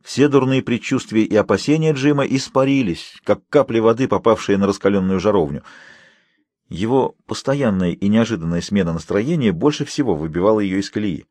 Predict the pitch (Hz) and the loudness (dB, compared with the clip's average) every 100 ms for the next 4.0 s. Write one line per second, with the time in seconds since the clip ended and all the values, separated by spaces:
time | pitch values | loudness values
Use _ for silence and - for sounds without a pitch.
0 | _ _ _ _ _ _ _ _ _ _ | _ _ _ _ _ _ _ _ _ _
1 | _ _ _ _ _ _ _ _ _ - | _ _ _ _ _ _ _ _ _ -6
2 | 90 117 - 101 - 104 104 143 135 107 | -4 -4 0 0 0 0 2 2 2 0
3 | 90 82 85 80 69 - 117 104 98 | 0 -2 0 -2 -4 0 2 4 0